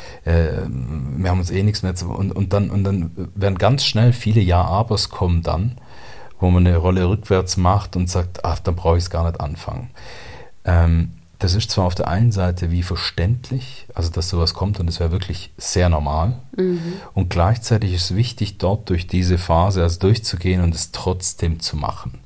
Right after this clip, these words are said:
Speaker 1: Was ganz fundamental wichtig ist. Und auch sich clevere Rituale einzurichten. Ähm, du hast vorhin schon ein paar Sachen gesagt, die dort wichtig sind, nämlich das wirklich in die Agenda reinzuschreiben.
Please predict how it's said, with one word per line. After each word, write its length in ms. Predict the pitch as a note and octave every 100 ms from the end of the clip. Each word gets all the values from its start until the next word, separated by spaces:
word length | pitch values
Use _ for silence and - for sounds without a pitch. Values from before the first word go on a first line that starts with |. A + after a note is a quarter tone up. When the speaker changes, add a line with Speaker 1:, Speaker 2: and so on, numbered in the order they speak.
| - - - - -
Speaker 1:
Was 180 | E2 D#2+
ganz 460 | E2+ F#2 G2 - -
fundamental 960 | - F#2 F2+ E2+ D#2+ - D#2+ E2+ E2+ -
wichtig 440 | D#2+ E2 - -
ist. 160 | - -
Und 240 | F#2+ G2+
auch 260 | - G#2+ A2
sich 400 | - F2 - -
clevere 840 | - F2+ G2+ B2+ A#2+ A2 A2 G#2+ - - - -
Rituale 680 | E2+ F2+ - E2 F2 G2
einzurichten. 1000 | D#2 F2+ A#2+ - E2 E2 - - E2 A2+ - - - - - - - - - -
Ähm, 140 | D#2
du 120 | D#2+
hast 120 | E2 -
vorhin 320 | - E2+ E2+
schon 140 | E2+
ein 40 | E2
paar 200 | D#2+ E2
Sachen 220 | E2 F2
gesagt, 340 | F2 F2+ F2
die 60 | F2
dort 220 | E2 D#2
wichtig 300 | F2 F2 -
sind, 220 | - E2
nämlich 200 | E2+ E2 -
das 300 | - F2 E2
wirklich 460 | F#2+ G#2 - E2+
in 80 | E2+
die 100 | E2
Agenda 400 | D#2+ D#2+ F#2+ F#2+
reinzuschreiben. 840 | D#2+ F2+ - - - D2+ D2+ F2